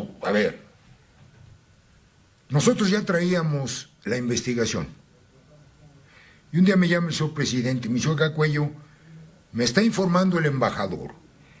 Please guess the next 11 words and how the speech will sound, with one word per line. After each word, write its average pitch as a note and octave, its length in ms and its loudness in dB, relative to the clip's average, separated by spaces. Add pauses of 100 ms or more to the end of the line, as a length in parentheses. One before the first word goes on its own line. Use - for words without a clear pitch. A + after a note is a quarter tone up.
(160)
que A#2 80 0
va D3 100 6
a F3+ 40 6
haber F#3+ 100 4
una F#3+ 180 4
reunión D#3+ 600 0
en C#3+ 120 0
el B2 120 -2
Hotel C#3+ 280 -2
Camino C3+ 380 0
Real C#3 400 -2